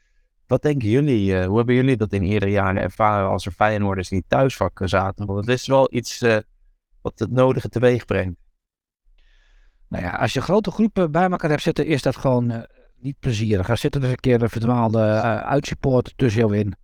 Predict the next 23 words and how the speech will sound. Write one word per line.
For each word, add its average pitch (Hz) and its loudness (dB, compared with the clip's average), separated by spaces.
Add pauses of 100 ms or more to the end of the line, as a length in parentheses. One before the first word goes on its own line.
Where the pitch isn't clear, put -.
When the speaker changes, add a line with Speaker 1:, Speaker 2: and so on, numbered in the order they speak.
Speaker 2:
Of - -14
twee, 92 -2
bij, 101 0 (100)
twee, 107 -2
drie 98 -2
kameraden. 90 -2 (200)
Niks 117 0
aan 113 2
de 101 2
hand. 113 -2 (580)
Maar 185 0
als 202 2
je 185 2
een 175 2
man 196 2
of 165 -2
dertig 147 0
bij 160 0
je 170 2
hebt - 0
zitten 107 -2
en, 123 -4
eh, 123 -6